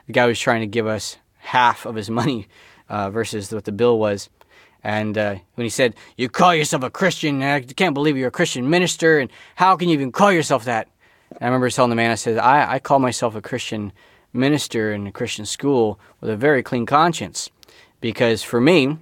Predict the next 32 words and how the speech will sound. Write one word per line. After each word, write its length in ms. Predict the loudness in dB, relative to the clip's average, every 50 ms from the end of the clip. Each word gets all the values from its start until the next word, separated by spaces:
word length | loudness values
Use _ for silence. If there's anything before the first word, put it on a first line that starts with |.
| _ _ _ _ _ _ _ _ _ _ _ _ _ _ -20 _
I 100 | -18 -18 -18 -20 _ _ _ -2
told 460 | 2 4 4 6 4 2 0 -4 -10 _ _ _ -12
the 80 | -4
customer, 500 | -2 0 0 0 0 0 0 0 -2 -4 -8 _ _
in 80 | -8
this 140 | -6 -6 -6
case 260 | -4 -4 -4 -4 -6
it 40 | -8
was 120 | -10 -8 -6
the 60 | -4
man, 320 | -2 -2 -2 -2 -4 -6 -8 -16 -20 -20 -18 -2
what 280 | 2 2 2 2 2 -4
the 100 | -8 -4
tuition 380 | 0 0 0 0 0 -4 -4
was. 340 | -4 -4 -4 -6 -8 -12 -16 _ _ _ _ _ _ _ _ _ _ _ _
He 180 | 0 2 2
was 140 | 4 2 2
told 380 | 4 4 6 6 4 2 -2 -8 _ _ _ _
when 480 | 2 4 6 6 6 4 0 -2 -4 -8 _ _ _ _ _ _ _
it 120 | 0 0
was 140 | 0 0 0
due, 260 | 2 2 2 2 0 -6 _ _ _ _ _
hence 280 | 0 0 0 0 0 -2
the 80 | 0
policies 480 | 4 4 6 6 4 2 0 -4 -4 -6
we're 80 | -2
talking 320 | 2 2 2 2 2 -2 -4
about." 220 | -4 -4 -4 -6 -10 _ _ _ _
And 240 | -12 -12 -12 -12 -10 -8
in 100 | -4 -2
other 100 | -2 -2
words, 160 | -2 -4 -6